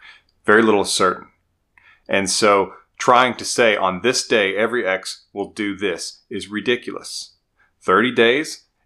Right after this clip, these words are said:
is better than zero. But generally speaking, I can give you some numbers that actually have cases behind them and science behind them.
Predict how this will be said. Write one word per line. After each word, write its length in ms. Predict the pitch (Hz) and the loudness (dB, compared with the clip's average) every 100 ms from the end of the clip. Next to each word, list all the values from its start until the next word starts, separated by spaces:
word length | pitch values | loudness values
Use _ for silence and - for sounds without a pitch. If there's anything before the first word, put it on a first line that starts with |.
| _ | _
is 160 | 107 - | -6 -4
better 300 | - 87 92 | -2 -2 -2
than 140 | 113 | -4
zero. 500 | 113 180 170 - - _ _ _ _ _ _ | -2 0 2 0 -4 _ _ _ _ _ _
But 420 | 92 110 110 110 - _ _ 107 | -2 4 4 2 -14 _ _ -8
generally 480 | 101 127 170 170 | 0 2 2 0
speaking, 560 | 139 - 123 110 - - _ _ _ _ _ _ _ | -4 -4 -4 -4 -10 -20 _ _ _ _ _ _ _
I 100 | 104 | 0
can 200 | 110 123 | 2 -2
give 200 | 110 107 | 0 -2
you 120 | 101 | -2
some 240 | 98 104 92 | -8 -6 -2
numbers 580 | 85 80 92 - - _ _ _ _ _ | -4 -4 -8 -10 -18 _ _ _ _ _
that 280 | 107 104 - _ _ | 0 0 -4 _ _
actually 520 | 104 104 - 123 113 | 0 2 -2 -2 -2
have 500 | 110 120 101 92 92 - _ _ | -2 0 4 4 2 -6 _ _
cases 480 | - 110 113 117 - | -2 -2 -2 -8 -4
behind 440 | 110 104 110 104 | -2 0 -2 -4
them 240 | 110 127 - | -8 -8 -12
and 160 | 107 | -12
science 720 | - - 120 92 - - - _ _ _ - | -6 0 0 -2 -10 -16 -16 _ _ _ -14
behind 400 | 98 92 85 73 | -8 -6 -6 -10
them. 140 | - | -20